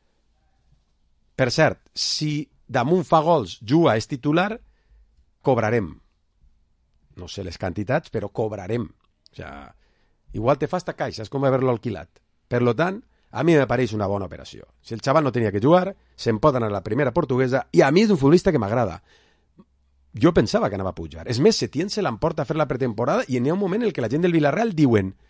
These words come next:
«Hòstia, este xaval està a prop, eh?» I de colp, s'apara, ve Pacheta, se frena, s'acabó.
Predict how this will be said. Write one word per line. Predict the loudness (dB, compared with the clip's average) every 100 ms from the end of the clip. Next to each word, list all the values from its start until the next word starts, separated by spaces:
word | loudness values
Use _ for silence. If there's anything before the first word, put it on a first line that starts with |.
| _ _ _ _
«Hòstia, | -6 -4
este | -2 -4
xaval | 0 0 -2
està | -4 -6
a | -2
prop, | -2 -2 -6
eh?» | -16 _ _ _ _ _ -4
I | -4
de | 0
colp, | 0 -2 -6 _ -20 _ _ _ _
s'apara, | -10 -8 0 0 0 -6 _ _ -2
ve | 0
Pacheta, | 0 -4 -6 -8 -18 -20 -20 _
se | -12 -12
frena, | 0 0 2 -4 -12 _ _ _ _
s'acabó. | -14 -10 -10 -12